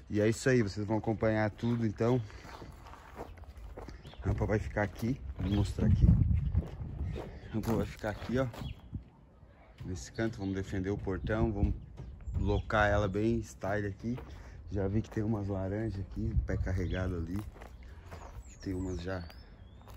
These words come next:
na espera. E vamos trabalhar então, e a gente volta aí no final da estrutura, como vocês já acompanham aí, procedimento da Green Ramps.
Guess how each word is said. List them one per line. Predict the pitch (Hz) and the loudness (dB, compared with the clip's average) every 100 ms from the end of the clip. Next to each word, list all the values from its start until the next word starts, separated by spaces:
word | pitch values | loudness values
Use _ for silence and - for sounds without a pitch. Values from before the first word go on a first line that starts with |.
| - - - - - - - - - | -14 -8 -8 -8 -12 -12 -10 -8 -6
na | 92 | -4
espera. | 90 - - 101 117 120 | -4 -4 2 6 8 6
E | |
vamos | 113 123 120 | 6 6 8
trabalhar | 131 120 107 120 | 8 10 10 10
então, | 117 127 127 | 10 8 10
e | 131 | 10
a | |
gente | 120 110 117 - | 8 6 -2 -2
volta | 98 110 104 110 | 6 8 8 8
aí | 110 107 | 8 6
no | 104 110 | 4 4
final | - 107 104 | 6 6 6
da | |
estrutura, | 101 - 90 - 120 113 | 4 2 -2 4 6 6
como | 104 104 | 6 6
vocês | 101 - 110 | 6 4 4
já | 104 101 | 6 6
acompanham | - 92 - 107 104 | 6 2 6 8 10
aí, | 92 104 - - - - - | 10 10 8 4 -8 -12 -8
procedimento | - 95 - 95 92 95 95 | 2 4 6 4 6 4 2
da | 92 | 0
Green | 82 92 92 | 2 4 6
Ramps. | 92 98 - - | 6 4 0 -14